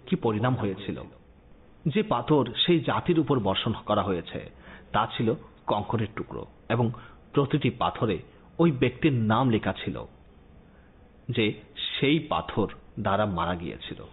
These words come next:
হে আমার প্রিয় ইসলামী ভাইয়েরা এবং মাদানী চ্যানেলের দর্শক শ্রোতা, এই ঘটনা থেকে কি শিক্ষা অর্জন হলো? এ থেকে বোঝা গেল যে এটি কতই না মন্দ স্বভাব। পুরুষ পুরুষের সাথে মন্দ কাজ, সমকামিতা কিরূপ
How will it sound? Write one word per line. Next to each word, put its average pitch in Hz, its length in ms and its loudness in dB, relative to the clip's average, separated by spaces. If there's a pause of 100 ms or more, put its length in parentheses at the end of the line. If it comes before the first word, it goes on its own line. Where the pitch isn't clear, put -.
(500)
হে 127 60 4
আমার 101 240 0
প্রিয় 104 160 0
ইসলামী 95 300 -2
ভাইয়েরা 87 280 -6
এবং 101 160 -6
মাদানী 101 320 0
চ্যানেলের 101 360 0
দর্শক - 280 -4 (120)
শ্রোতা, - 340 -10 (200)
এই 139 120 4
ঘটনা 127 360 2
থেকে 127 220 -4
কি - 160 2
শিক্ষা - 300 0
অর্জন 95 240 -2
হলো? - 260 -8 (640)
এ 113 120 4
থেকে 120 260 2
বোঝা 117 380 0
গেল 107 220 2
যে 101 200 -2 (640)
এটি 151 320 2 (360)
কতই 123 320 2
না 160 80 4
মন্দ 92 280 0
স্বভাব। 71 340 -6 (580)
পুরুষ 127 340 4
পুরুষের 135 280 0
সাথে - 260 -2
মন্দ 92 340 -2
কাজ, - 220 -6 (480)
সমকামিতা 110 760 0
কিরূপ 165 260 2